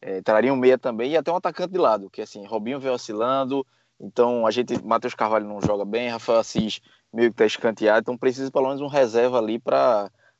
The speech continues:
pra aumentar a disputa. É, e assim, e, e um caso de perder o título, eu não acredito que vai ter uma, uma talvez mais nessa, nesse estado anímico, né, como o Chapo falou,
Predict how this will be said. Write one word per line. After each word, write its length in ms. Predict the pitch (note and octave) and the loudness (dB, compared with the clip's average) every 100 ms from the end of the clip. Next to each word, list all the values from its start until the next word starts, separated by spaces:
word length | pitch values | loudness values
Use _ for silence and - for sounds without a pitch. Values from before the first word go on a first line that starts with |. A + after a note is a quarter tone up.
| _ | _
pra 680 | - F#2+ F2+ E2+ D2+ C2 A1+ G1+ - - F#2 - _ _ _ - - | -8 -4 -4 -6 -8 -10 -10 -12 -18 -20 -20 -20 _ _ _ -12 0
aumentar 400 | C#3 F3+ D3+ B2+ | 2 4 2 2
a 40 | |
disputa. 540 | A#2+ A2 - G2+ F2+ D#2 _ _ _ _ - | 0 -4 -10 -14 -14 -20 _ _ _ _ -14
É, 640 | F2 F#2 E2+ D#2+ D#2 - | -8 -6 -6 -6 -6 0
e 100 | C3 | 2
assim, 220 | D3 C3 | 2 0
e, 360 | G#3 D3+ - G#3 | 0 -2 -2 -4
e 60 | G3 | -4
um 100 | G3+ | -4
caso 300 | - D3+ B2+ | 0 0 0
de 180 | C3 A2 - B2 - - | -6 -8 -14 -18 -8 -2
perder 280 | A#2+ A2 | -2 0
o 100 | C#3 | -2
título, 500 | - A#2+ C3+ C3 G#2+ _ - - _ - | 0 0 0 0 -2 _ -20 -20 _ -6
eu 80 | C3 | -2
não 80 | D#3+ | 0
acredito 360 | F3 D3 C#3+ | 0 -2 -4
que 120 | E3 | -4
vai 120 | D3 C#3+ | 0 0
ter 120 | D3 | 0
uma, 280 | D3 C#3+ C3 | -2 -4 -4
uma 340 | C3 C3 A#2 A2 G#2+ | -4 -2 -2 -4 -2
talvez 280 | C#3+ D3+ E3+ | 2 2 4
mais 240 | D#3+ F3+ | 4 2
nessa, 260 | E3+ E3+ E3 - | 0 -4 -4 -2
nesse 220 | C#3+ - | -6 -4
estado 260 | - C#3+ | -2 0
anímico, 400 | D3+ B2+ A#2 F#2+ | 0 -2 -6 -8
né, 100 | G#2 | -8
como 160 | G#2 A#2+ | -8 -10
o 40 | |
Chapo 200 | - A#2 | -6 -6
falou, 400 | - C#3 A2 F#2 | -2 -2 0 -4